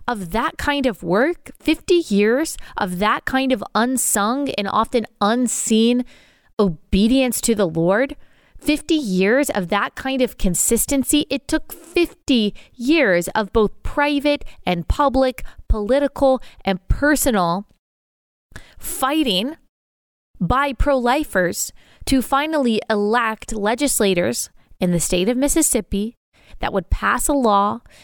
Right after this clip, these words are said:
banning abortion that would then be writ-, that would be written in a way that would then make its way to the Supreme Court, and at the right time, with the right composition of justices,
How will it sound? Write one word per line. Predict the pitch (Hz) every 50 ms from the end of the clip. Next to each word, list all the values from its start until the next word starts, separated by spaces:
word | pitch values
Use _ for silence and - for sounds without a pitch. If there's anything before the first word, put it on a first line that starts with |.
| - - -
banning | 185 160 - 196 208 220 240 262 277 277 269
abortion | 285 233 - 202 190 190 196 175 - - 196 190 196 208 208 - - - - - -
that | - - -
would | 214 220 220 180 170 165
then | 240 285 302 226 196 196 214 220 208
be | 175 214 208 208 196 190 - - _
writ-, | 190 175 185 233 - - -
that | 185 208 202 208
would | 214 190
be | 196 208 190
written | 185 254 311 - 277
in | 262 240
a | 226
way | 202 185 170 170 180 208
that | 214 208
would | 202 190 165
then | 160 247 277 269 240 214 214 208 196 - 190 196
make | 196 214 233 -
its | 302 - - -
way | - 208 196 190 196
to | - - - 233 233
the | 220 302
Supreme | - - 320 - - - 302 294 302 294
Court, | - - - 190 180 170 175 - - - - - - - - _ _ _ - - - - - - - - - -
and | - 262 277 254 214 208 208 -
at | - 190 -
the | 190 175
right | 165 156 175 196 262 311 - -
time, | - 226 208 202 196 196 196 214 226 247 - _ - - - - -
with | 180 180 175 -
the | 185 170
right | 165 156 156 180 208 247 302 311 -
composition | - - 269 269 277 - 294 247 220 202 190 - - 220 214
of | 220 208 - -
justices, | - 185 175 175 - - - 180 170 - - 170 165 165 - - - -